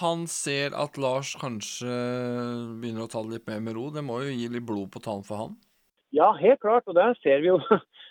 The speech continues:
Speaker 2: Han, han var jo den som hvilte minst i,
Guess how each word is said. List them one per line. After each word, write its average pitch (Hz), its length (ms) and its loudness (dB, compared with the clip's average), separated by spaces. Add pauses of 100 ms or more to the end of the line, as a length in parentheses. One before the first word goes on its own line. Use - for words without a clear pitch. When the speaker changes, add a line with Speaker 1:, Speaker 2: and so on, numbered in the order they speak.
(140)
Speaker 2:
Han, 180 240 0
han 180 340 4
var 165 140 8
jo 196 60 4
den 160 200 4
som 175 160 0
hvilte 151 880 4
minst 190 400 4
i, 175 120 2